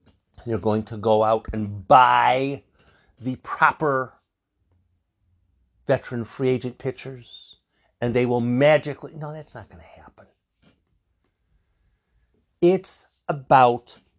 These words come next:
developing internally. It's about developing internally. It's about developing internally. In January, the Cubs finally got around to being able to sign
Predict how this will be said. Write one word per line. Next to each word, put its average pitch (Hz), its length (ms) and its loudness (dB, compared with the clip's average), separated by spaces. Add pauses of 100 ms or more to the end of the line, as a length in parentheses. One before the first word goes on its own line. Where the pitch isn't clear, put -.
(200)
developing 113 920 0 (480)
internally. 101 800 -12
It's - 220 -20
about 151 580 2 (360)
developing 151 800 0 (280)
internally. 120 840 -10 (320)
It's - 240 -12
about 131 680 2 (400)
developing 110 800 -4 (240)
internally. 101 720 -16 (140)
In 143 400 -8 (400)
January, 143 920 2 (1500)
the 151 100 -4
Cubs 139 280 0
finally 127 420 -4
got 123 260 2
around 117 480 -4
to 113 160 -10
being 123 460 -4
able 123 300 0
to 131 280 -6
sign 151 640 0